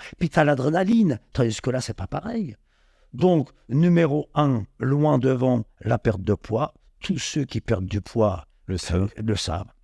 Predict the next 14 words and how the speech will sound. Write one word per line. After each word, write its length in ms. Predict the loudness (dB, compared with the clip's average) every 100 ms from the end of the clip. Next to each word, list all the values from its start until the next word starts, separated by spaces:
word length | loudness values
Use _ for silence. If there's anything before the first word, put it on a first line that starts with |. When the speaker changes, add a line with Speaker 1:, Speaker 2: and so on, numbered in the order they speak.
| _ _ _ _ _ _ _ _ _ _ _ 0
Speaker 1:
Numéro 460 | 4 6 6 4
deux, 140 | 4 4
l'entraînement, 640 | 2 0 0 0 0 -4 -8
parce 140 | -14
que 100 | -12
c'est 220 | -10 -10 -8
pas, 220 | -8 -10
c'est 260 | -12 -14 -10
deux 280 | -8 0 2
mois, 420 | 4 2 0 -2 -6
trois 260 | -2 0 2
mois 140 | 0
de 60 | -4
souffrance. 600 | -8 -8 -8 -8 -10